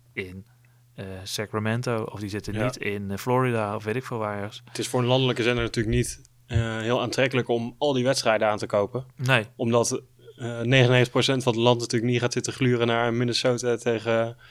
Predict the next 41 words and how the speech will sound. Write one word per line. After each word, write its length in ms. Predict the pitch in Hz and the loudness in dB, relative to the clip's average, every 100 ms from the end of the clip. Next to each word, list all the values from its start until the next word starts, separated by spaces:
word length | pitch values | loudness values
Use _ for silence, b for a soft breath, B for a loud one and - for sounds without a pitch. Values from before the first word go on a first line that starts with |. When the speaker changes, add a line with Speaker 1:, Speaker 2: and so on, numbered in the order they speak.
| B B | B B
Speaker 2:
eh, 180 | - 113 | -4 2
Houston 300 | 123 123 - | 4 2 2
Dynamo. 420 | 113 127 110 92 - | 4 4 2 -2 -6
Speaker 1:
Nee, 280 | 123 120 110 b b b _ | 0 0 0 b b b _
nee. 280 | - 110 - _ _ _ - | -2 -2 -2 _ _ _ 4
Nee, 240 | 143 131 | 6 6
ze 160 | 120 131 | 4 -2
be-, 140 | - - | -8 -12
ze 160 | - 123 | -6 -2
betalen 340 | 127 135 139 | 6 6 6
vijfenzeventig 520 | - 143 135 143 - | 4 4 4 -2 -2
miljoen 180 | 143 143 | -4 -2
per 100 | 131 | 0
jaar, 260 | 131 151 180 | 2 2 0
geloof 280 | 156 156 151 | -2 -2 -2
ik, 80 | |
hè, 120 | 160 170 | -4 -4
die 80 | |
grote, 800 | 156 156 147 147 143 139 139 143 147 b b b b b b _ | -2 -2 -2 -2 -6 -4 -4 -6 -10 b b b b b b _
die 120 | 165 | -10
grote 520 | - 156 147 156 143 139 | -6 -4 -4 -4 -6 -6
sportzenders. 760 | - 165 - 165 165 196 - | -4 -6 -2 -4 -4 -8 -6
Speaker 2:
Voor, 380 | - 107 110 90 | 0 2 2 0
voor 120 | 127 | 0
Amerika, 480 | 113 120 127 135 143 - | 0 0 -2 -4 -8 -6
eh, 140 | 131 | 0
Speaker 1:
Ja. 160 | 135 - | 0 -2
Speaker 2:
is 140 | 131 | -10
dat, 180 | 143 143 | -14 -8
ja. 160 | - - _ | -8 -8 _
Speaker 1:
Ja, 300 | - 123 180 - _ _ | -6 -4 -4 -10 _ _
en 160 | 117 | -8
dan 160 | 117 113 | -4 -4
die, 340 | 107 113 117 | -6 -10 -10
die 180 | 120 127 | -8 -8
Univision, 680 | 127 135 127 139 - 131 127 | -6 -8 -8 -8 -8 -8 -8
eh, 340 | 127 127 131 131 | -8 -8 -10 -10
vijftien 380 | - 139 - 151 | -6 -6 -4 -6
miljoen 220 | 156 165 | -6 -6
of 80 | 156 | -6
zo. 220 | 160 | -8